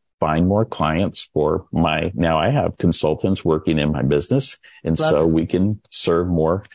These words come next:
Speaker 1: more companies.
Speaker 2: Absolutely.
Speaker 1: And so that's my new challenge is I'm,
Speaker 2: Abs-
Speaker 1: I'm back in sales. I'm the sales guy.
Speaker 2: <laughs>
Speaker 1: I come
Speaker 2: You're
Speaker 1: in.
Speaker 2: the, you're the sales guy now. I love it.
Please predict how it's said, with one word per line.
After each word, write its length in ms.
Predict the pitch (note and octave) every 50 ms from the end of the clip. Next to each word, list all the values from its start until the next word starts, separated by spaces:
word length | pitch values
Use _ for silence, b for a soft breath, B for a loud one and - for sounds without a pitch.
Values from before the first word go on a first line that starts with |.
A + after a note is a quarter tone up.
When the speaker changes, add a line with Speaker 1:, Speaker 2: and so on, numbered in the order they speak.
| B B B B B -
Speaker 1:
more 100 | G2+ -
companies. 640 | - - - F2 D#2+ - - E2+ G#2 D3+ E3 - - - B B B E3+
Speaker 2:
Absolutely. 280 | D#3 D3 - - -
Speaker 1:
And 100 | F#2 -
so 100 | E3+ A#2
that's 240 | A2+ A#2 C3 - -
my 120 | E3 F3
new 200 | F#3 F#3+ G#3 C4
challenge 440 | D4+ - - - - - - - -
is 160 | - D2+ -
I'm, 140 | - - F2+ F2 -
Speaker 2:
Abs- 40 | - -
Speaker 1:
I'm 80 | G#2
back 240 | G2 G#2 A#2 B2+ -
in 100 | C3+ C3
sales. 400 | B2 - E3 D3+ C3+ F#2 F2 -
I'm 140 | - G#2+ A#2
the 60 | C3+ -
sales 320 | - F#3 G#3 G3 E3+ -
guy. 140 | - - -
Speaker 2:
<laughs> 160 | - C#3+ -
Speaker 1:
I 160 | G3 - - A3+
come 100 | A3 B3
Speaker 2:
You're 120 | B3 C4
Speaker 1:
in. 60 | - A3+
Speaker 2:
the, 280 | A#3 - - - - -
you're 140 | D4 -
the 100 | - F#4+
sales 420 | - - - E5 G5 G#5 F4 F#4 B3+
guy 260 | G#3+ G#3+ G#3 G3+ G3+
now. 320 | G3+ G#3 G3+ G3 F3+ F3 F3 E3+
I 100 | F#3 - - -
love 100 | G3 - - -
it. 140 | - - -